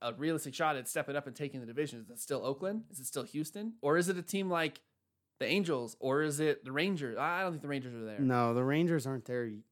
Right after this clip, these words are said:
Speaker 2: Not, not yet. The Angels, I, I don't know. I, every time I bet on 'em, l-, like,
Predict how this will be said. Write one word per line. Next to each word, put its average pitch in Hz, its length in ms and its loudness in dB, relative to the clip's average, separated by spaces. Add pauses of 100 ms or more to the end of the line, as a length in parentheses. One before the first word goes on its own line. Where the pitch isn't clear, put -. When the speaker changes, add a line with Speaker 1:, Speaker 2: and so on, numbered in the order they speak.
(380)
Speaker 2:
Not, 147 320 -2
not 127 400 0
yet. 120 360 2 (880)
The 170 100 8
Angels, 196 340 8
I, 208 220 10
I 170 100 2
don't 208 200 8
know. 220 200 10
I, 143 200 4 (260)
every 175 240 4
time 214 300 6
I 202 100 8
bet 156 300 6
on 185 200 8
'em, 156 300 4 (380)
l-, 143 140 -12 (200)
like, 135 320 0